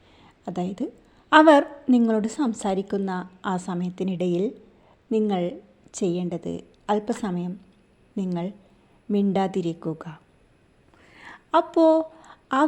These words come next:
വ്യക്തി പുതിയ പുതിയ കാര്യം തുടങ്ങി വയ്ക്കും,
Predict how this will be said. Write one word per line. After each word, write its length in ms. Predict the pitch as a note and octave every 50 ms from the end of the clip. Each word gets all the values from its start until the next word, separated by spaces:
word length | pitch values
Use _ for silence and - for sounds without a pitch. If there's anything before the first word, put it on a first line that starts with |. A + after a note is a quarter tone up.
| D4
വ്യക്തി 520 | D4+ C#4 B3+ - - - - - B3+ A#3 A3 A3 A3+ B3+ - - - _ _ _ _ _ _
പുതിയ 220 | A#3 A3+ G3 A3+ A3 A3
പുതിയ 240 | A#3 G3 G#3 G3+ G3 G3 G3 - A3+
കാര്യം 500 | G3 F3 F3 F3 F3 E3+ F3+ F3 E3 - G3+ - _ _ _ _ _ _ _ _ _ _ _ _ _ _ _ _ _ _ _ -
തുടങ്ങി 360 | A#3 G#3+ F3 F#3 F#3 F#3+ F#3+ F#3
വയ്ക്കും, 340 | F3 F3+ - - - -